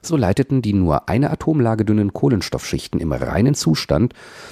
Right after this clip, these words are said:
mit bis zu fünftausend Watt pro Meter und Grad Wärme deutlich besser als die bisher besten Leiter wie Diamant oder Graphit. Doch für technische Anwendungen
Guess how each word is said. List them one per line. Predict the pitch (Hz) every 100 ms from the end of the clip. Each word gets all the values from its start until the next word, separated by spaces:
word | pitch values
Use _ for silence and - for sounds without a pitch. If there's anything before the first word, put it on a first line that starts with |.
| -
mit | 113
bis | 135 -
zu | -
fünftausend | 107 - - - 151 147 110
Watt | 90 -
pro | -
Meter | 85 92 120 95
und | 82 -
Grad | 65 76 - -
Wärme | 76 71 85 - -
deutlich | 76 71 - -
besser | - 156 104
als | 85
die | -
bisher | 90 - 60
besten | - 101 -
Leiter | 80 60 71 98 101
wie | 85
Diamant | 73 62 60 71 -
oder | 110 104
Graphit. | - 120 - - - _ _ _ _ _ _ _ _ - -
Doch | 120
für | 151
technische | 165 - 165 -
Anwendungen | - 147 139 147 80 131